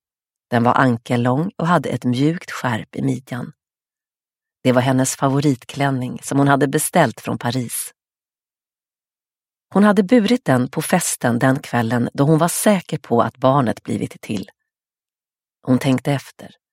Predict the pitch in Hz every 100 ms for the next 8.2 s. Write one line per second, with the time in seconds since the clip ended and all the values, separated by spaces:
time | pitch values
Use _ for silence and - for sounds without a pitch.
0 | _ _ _ _ _ _ _ _ _ _
1 | _ _ - 135 120 127 175 - - 117
2 | 123 - - 127 127 113 139 135 - 135
3 | - - 135 117 113 131 - - 143 117
4 | 131 135 131 147 135 139 143 139 147 -
5 | - 202 165 - 147 110 117 117 120 _
6 | _ _ _ _ _ _ _ _ _ _
7 | - 135 120 143 127 107 - 120 117 -
8 | 113